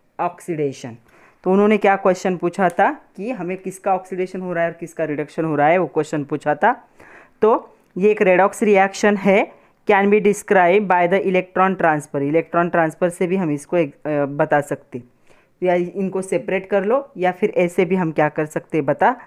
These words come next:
सकते। तो यहाँ पे क्या हुआ है, यहाँ पे देखो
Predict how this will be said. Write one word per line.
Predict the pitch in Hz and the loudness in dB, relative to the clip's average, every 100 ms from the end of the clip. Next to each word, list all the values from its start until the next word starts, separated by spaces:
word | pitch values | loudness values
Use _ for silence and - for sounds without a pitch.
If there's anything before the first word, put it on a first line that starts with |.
| _ _ | _ _
सकते। | - 196 - 135 - _ _ _ | -2 -2 -4 -12 -12 _ _ _
तो | 196 | 0
यहाँ | 214 208 208 | 2 2 2
पे | 214 | 0
क्या | 214 196 | 2 2
हुआ | 180 175 | 2 0
है, | 156 160 240 262 _ - | 2 0 -2 -8 _ -14
यहाँ | 165 185 185 | -4 0 0
पे | 190 | -2
देखो | 175 160 - 185 | -4 -6 -4 -4